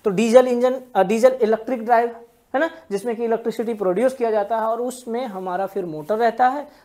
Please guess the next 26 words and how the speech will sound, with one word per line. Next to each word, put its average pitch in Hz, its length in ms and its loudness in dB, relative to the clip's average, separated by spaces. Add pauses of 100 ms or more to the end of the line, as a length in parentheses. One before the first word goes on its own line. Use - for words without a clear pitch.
(100)
फिर 220 100 -2
मोटर 196 280 -6
की 190 80 -8
मदद 175 240 -6
से 175 140 -12
हम, 240 240 -10 (440)
अ, 165 120 2 (100)
व्हील 202 280 -2
को, 220 220 0
अ, 240 220 -6
या 170 160 -2
व्हील 196 200 -2
में 233 160 -4
जो 202 100 -4
होगा 170 220 -4
मूवमेंट 180 400 -8
वो 170 120 -6
प्रोड्यूस 151 320 -10
कर 147 140 -16
सकते 147 300 -20
हैं 156 80 -14
या 240 260 4 (120)
मूवमेंट 180 360 -6
ला 135 140 -8
सकते - 280 -20
हैं। - 80 -20